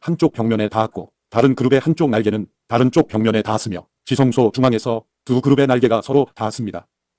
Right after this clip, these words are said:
그는 그룹들도 금을 입혔습니다. 또 안쪽 성소나 바깥 성소 모두 성전 전체의 벽을 둘러가며 그룹과 종려나무와 꽃이 핀 모형을 조각해 놓았고,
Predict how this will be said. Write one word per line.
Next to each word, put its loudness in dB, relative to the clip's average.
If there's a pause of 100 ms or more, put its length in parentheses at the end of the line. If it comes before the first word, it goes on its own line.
(180)
그는 2
그룹들도 0
금을 -2
입혔습니다. -10 (540)
또 4
안쪽 0
성소나 -2 (240)
바깥 0
성소 0
모두 -2 (220)
성전 2
전체의 0
벽을 -2
둘러가며 -8 (260)
그룹과 0 (200)
종려나무와 2 (220)
꽃이 0
핀 0
모형을 4
조각해 0
놓았고, -6